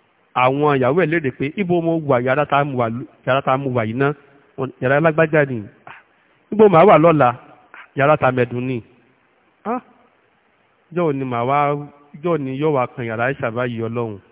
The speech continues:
So, ọjọ́ oorun Aisha ń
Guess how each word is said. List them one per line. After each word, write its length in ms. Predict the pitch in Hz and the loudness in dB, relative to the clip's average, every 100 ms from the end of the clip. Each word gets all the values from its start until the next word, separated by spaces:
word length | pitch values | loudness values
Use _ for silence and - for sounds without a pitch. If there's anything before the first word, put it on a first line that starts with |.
| _ _ _ _ _ _ _ _ - | _ _ _ _ _ _ _ _ 2
So, 320 | 196 151 135 - - _ _ _ _ _ _ _ _ _ _ _ _ _ _ _ _ _ _ _ _ _ - - | 4 4 -2 -12 -20 _ _ _ _ _ _ _ _ _ _ _ _ _ _ _ _ _ _ _ _ _ -16 4
ọjọ́ 340 | 196 202 247 | 4 6 6
oorun 540 | 226 196 196 196 196 196 | 10 10 10 10 8 8
Aisha 440 | 208 240 - | 6 6 4
ń 80 | 196 | 4